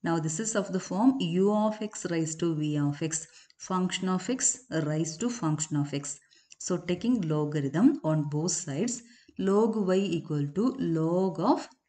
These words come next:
sin x raised to log x. Now this is of the form log A raised to n, which is n log A. ഇപ്പൊ ഈ log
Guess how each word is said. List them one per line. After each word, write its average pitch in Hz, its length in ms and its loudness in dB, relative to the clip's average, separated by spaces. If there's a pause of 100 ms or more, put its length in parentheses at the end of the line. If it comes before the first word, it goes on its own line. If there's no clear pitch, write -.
(100)
sin 196 380 -2
x - 260 -6
raised 143 260 -2
to 156 100 -2
log 139 260 -2
x. - 260 -8 (560)
Now 170 160 0
this 165 220 -2
is 226 180 -4
of 160 160 -8
the 160 140 0
form 175 200 0 (160)
log 190 220 4 (220)
A 165 180 2 (200)
raised 165 320 -2
to 160 40 0 (220)
n, 160 60 6 (280)
which 160 220 -2
is 285 60 0 (440)
n 180 80 4 (380)
log 151 260 0 (200)
A. - 20 6 (100)
ഇപ്പൊ - 220 -8
ഈ - 20 2 (100)
log 156 200 0